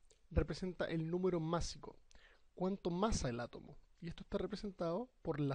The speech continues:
suma de los protones más los neutrones. Como definición de isótopo, vamos a considerar que los átomos de un mismo elemento químico,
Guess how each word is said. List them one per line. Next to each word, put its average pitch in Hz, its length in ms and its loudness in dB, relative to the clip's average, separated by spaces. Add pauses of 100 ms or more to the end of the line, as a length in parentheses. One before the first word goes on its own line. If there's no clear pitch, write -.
suma 147 480 0 (160)
de 143 140 0
los 147 160 0
protones 214 600 0 (540)
más 165 440 4
los 165 220 -2
neutrones. - 720 -4 (2500)
Como 143 300 2
definición 135 680 0
de 156 60 2
isótopo, 135 500 -6 (1400)
vamos 165 340 -2
a 165 60 -2
considerar 151 520 -2
que - 120 -6
los - 240 -6 (260)
átomos - 640 0 (560)
de 139 180 2
un 139 200 4
mismo 202 280 4
elemento 233 460 4
químico, 202 420 2